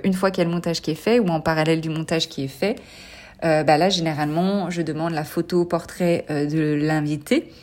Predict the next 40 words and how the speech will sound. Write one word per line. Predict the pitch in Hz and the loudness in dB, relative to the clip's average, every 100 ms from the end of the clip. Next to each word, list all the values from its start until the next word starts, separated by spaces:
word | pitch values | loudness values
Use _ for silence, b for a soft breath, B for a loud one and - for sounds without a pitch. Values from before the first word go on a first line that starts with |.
| B B B B - | B B B B 2
Et | 180 | 2
puis, | 185 240 | 2 0
sur | 190 175 | 0 -2
Canva, | 175 160 147 151 | 0 0 4 4
bah, | 185 143 | 4 2
je | 147 | 0
fais, | 143 - 160 151 | -6 0 2 2
euh, | 131 127 | 2 -2
cette | - 160 151 | -2 -2 -2
photo, | 156 143 170 | -6 -2 2
cette | 180 160 | 2 2
mise | 160 160 | 0 0
en | 151 | 0
page | 151 151 185 196 202 | 2 6 6 4 2
avec | 160 151 170 170 | 2 4 4 4
une | 190 | 0
phrase | 185 196 196 208 180 | 2 4 4 4 2
de | 175 170 160 | 2 2 4
l'épisode | 175 180 180 180 185 | 4 4 2 2 0
qui | 185 190 | 0 -2
ressort, | 170 165 - 165 220 240 - b - | 0 0 2 2 2 -4 -18 b -4
que | 165 | -2
j'ai | 160 | 0
envie | 160 170 | 0 2
de | |
mettre | 170 160 - | 0 -2 -4
en | |
valeur. | 156 151 147 214 233 B B B B | -2 0 0 -2 -4 B B B B
Et | 208 | 0
puis, | 202 233 | 2 2
des | 214 | 2
fois, | 208 233 | 4 2
en | 196 | 2
parallèle | 185 196 190 185 185 | 2 2 4 4 2
aussi, | 180 180 - 190 196 175 | 2 0 -2 -2 -2 -4
je | 175 170 | -2 -2
sors | - 180 175 | 2 2 4
l'audio | 165 180 170 180 185 226 285 - | 6 6 4 4 6 4 0 -6
pour, | 165 165 151 | -2 0 4
euh, | 151 147 143 | 4 4 0